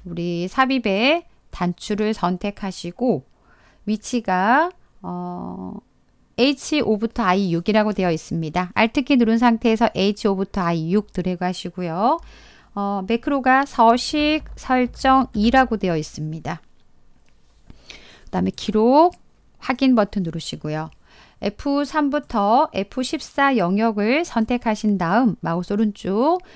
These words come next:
셀 서식 또는 컨트롤 키 누른 상태에서 숫자 일, 사용자 지정에 가셔서, 어, 양-, 값이 양수면 숫자에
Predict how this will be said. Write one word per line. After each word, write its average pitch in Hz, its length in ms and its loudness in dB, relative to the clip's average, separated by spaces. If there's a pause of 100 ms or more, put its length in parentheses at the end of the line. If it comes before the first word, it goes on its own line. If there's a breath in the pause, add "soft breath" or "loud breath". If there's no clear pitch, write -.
(120 soft breath)
셀 302 300 0
서식 - 540 -6
또는 175 220 -4
컨트롤 285 380 0
키 262 140 0
누른 202 200 2
상태에서 196 520 -4
숫자 202 400 -4
일, 202 480 0 (320 loud breath)
사용자 311 420 2
지정에 233 480 2
가셔서, 175 840 0 (540 soft breath)
어, 190 640 -4 (760)
양-, 185 280 -2
값이 240 380 -2
양수면 226 840 4
숫자에 247 580 2